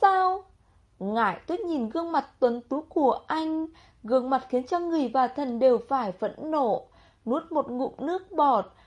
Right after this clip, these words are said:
vẫn lắc lắc đầu. "Em nghĩ kỹ lại xem, sao em có thể không nhớ tới anh, sao có thể không nhớ rõ anh chứ?" Mộ Dung Kiệt bắt đầu mất khống chế, chẳng lẽ năm năm qua đều là anh tự mình đa tình,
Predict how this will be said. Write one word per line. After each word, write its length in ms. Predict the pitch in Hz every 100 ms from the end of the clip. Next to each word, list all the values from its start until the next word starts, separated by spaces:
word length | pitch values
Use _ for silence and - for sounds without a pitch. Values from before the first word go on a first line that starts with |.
| _ -
vẫn 140 | 220 -
lắc 360 | 247 294 294
lắc 340 | 294 320 320 -
đầu. 460 | 277 262 240 220 254 - _ -
"Em 220 | 254 247
nghĩ 160 | 277 -
kỹ 200 | 311 -
lại 220 | 294 294 -
xem, 280 | 339 330 339 - _ -
sao 100 | 285
em 180 | - 285
có 100 | -
thể 160 | 381 311
không 220 | - 403
nhớ 140 | 359 359
tới 140 | 381
anh, 380 | 403 403 381 392 403 - _
sao 260 | - 277 277
có 80 | 277
thể 220 | 381 262
không 240 | - 320
nhớ 180 | 294 302 311
rõ 80 |
anh 320 | 349 - 302 302
chứ?" 540 | - 302 277 285 381 - _ _ _ _ _ _ -
Mộ 220 | 214 -
Dung 220 | 226 269 277
Kiệt 260 | 294 -
bắt 260 | 269 330 -
đầu 280 | 285 262 190
mất 280 | 196 -
khống 220 | - 269 277
chế, 600 | - 285 254 247 311 523 - _ _
chẳng 340 | - 294 208 180
lẽ 140 | 214 -
năm 300 | 311 320 311
năm 280 | 320 320 320
qua 440 | 330 320 320 311 320 - - -
đều 140 | 277
là 140 | 247
anh 260 | - 339 359
tự 160 | - -
mình 360 | 277 285 240
đa 200 | 269 294 294 -
tình, 420 | 294 269 247